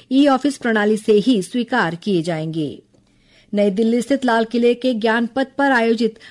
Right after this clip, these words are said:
राष्ट्रीय सांस्कृतिक और पर्यटन महोत्सव भारत पर्व में छत्तीसगढ़ के कलाकारों ने आज सांस्कृतिक कार्यक्रमों की प्रस्तुति दी।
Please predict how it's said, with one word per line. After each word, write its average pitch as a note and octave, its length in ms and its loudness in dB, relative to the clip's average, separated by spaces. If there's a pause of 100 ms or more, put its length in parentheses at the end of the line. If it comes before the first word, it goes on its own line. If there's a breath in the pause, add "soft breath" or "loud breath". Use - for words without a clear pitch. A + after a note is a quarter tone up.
(120)
राष्ट्रीय B3 440 0
सांस्कृतिक B3+ 720 -4
और A3+ 260 0
पर्यटन A#3 440 -2
महोत्सव B3 480 -2
भारत G#3+ 400 -4
पर्व C#4 240 0
में C4+ 260 0 (260 loud breath)
छत्तीसगढ़ D4+ 520 0
के D#4 120 -6
कलाकारों A3+ 560 0
ने C#4 120 2
आज G#3 240 0
सांस्कृतिक A#3 600 -4
कार्यक्रमों A3 480 -2
की D4+ 120 -4
प्रस्तुति F#3+ 480 -4
दी। E3 260 -2